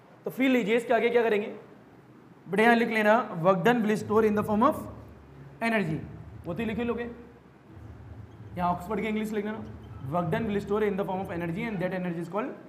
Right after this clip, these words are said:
potential energy। बताओ जो W है वो U है, it means U लिख देंगे उसकी जगह। बेटा U is equal to क्या आएगा? माइनस एम बी और क्या है?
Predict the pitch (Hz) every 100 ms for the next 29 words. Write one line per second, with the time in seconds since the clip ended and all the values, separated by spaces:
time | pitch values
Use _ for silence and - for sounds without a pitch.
0 | - - - 175 202 202 269 - - 208
1 | 165 139 - - - - 208 254 220 247
2 | 233 233 277 254 233 233 220 190 247 285
3 | - 160 208 233 240 254 - 254 262 -
4 | - - - - - - - 165 220 214
5 | 202 254 220 254 247 247 254 - - -
6 | - - 160 175 202 226 269 - 220 220
7 | 202 226 - - - - - 190 202 214
8 | 226 - -